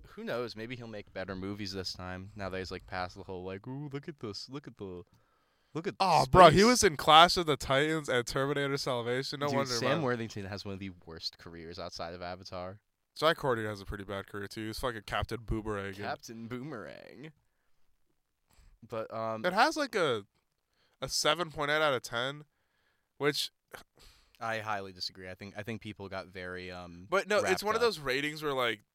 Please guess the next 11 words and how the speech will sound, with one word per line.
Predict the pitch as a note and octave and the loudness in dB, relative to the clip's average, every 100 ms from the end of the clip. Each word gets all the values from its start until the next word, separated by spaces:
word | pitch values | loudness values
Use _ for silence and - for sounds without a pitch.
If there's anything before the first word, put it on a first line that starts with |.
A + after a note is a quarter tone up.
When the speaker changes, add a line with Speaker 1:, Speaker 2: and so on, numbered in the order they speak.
| _ | _
Speaker 2:
if | D3+ D#3+ | -8 -6
it's | F#3 | -8
in | B3 | -2
the | A3+ | 0
sevens, | - D3 D3+ E3+ D3+ | 2 2 0 -4 -4
there's | D3+ C#3 | -4 -2
also, | B2+ C#3 - D3+ B2 A#2 | -4 -2 -2 -4 -10 -8
like, | B2 A2+ - | -8 -8 -10
a | A#2 | -4
lot | A2+ | -2
of | A#2 | -2